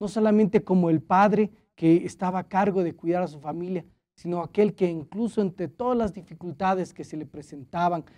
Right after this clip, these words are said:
ante todos los problemas, el vivir como un migrante, el tener que escapar, el tener que vivir en, en la duda, el tener que enseñar a su hijo el sustento para vivir, para comer. Este hombre que a través también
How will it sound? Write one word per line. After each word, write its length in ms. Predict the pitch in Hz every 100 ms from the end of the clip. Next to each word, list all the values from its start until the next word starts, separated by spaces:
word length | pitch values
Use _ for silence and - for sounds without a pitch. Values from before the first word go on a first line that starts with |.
| _
ante 240 | - 156 175
todos 400 | - 233 254 233
los 140 | 190
problemas, 600 | - 170 185 202 190 160 - _
el 140 | 165 143
vivir 320 | 156 175 185
como 240 | 165 165
un 100 | 180
migrante, 600 | 170 139 160 175 180 156 - _
el 120 | 160
tener 300 | 170 160 175
que 100 | 175
escapar, 600 | 165 - 147 - 165 175 175 _ _
el 120 | 175
tener 320 | - 165 185
que 100 | 180
vivir 400 | 156 151 139 185
en, 320 | 190 175 151 160
en 140 | 156
la 140 | 151 143
duda, 400 | 170 185 175 - _ _
el 180 | 156 143
tener 320 | 160 165 185
que 80 | 185
enseñar 500 | 175 156 151 185 185
a 60 |
su 220 | 160 180 185
hijo 200 | 151 165
el 100 | 139
sustento 500 | 147 - 175 160 143
para 260 | 160 143
vivir, 480 | 139 147 151 175 151
para 220 | - 139
comer. 480 | 123 143 156 170 165 _ _ _ _
Este 240 | 170 -
hombre 320 | 202 208 202 -
que 140 | 175
a 140 | 165
través 360 | 143 165 185 185
también 420 | 175 175 185 185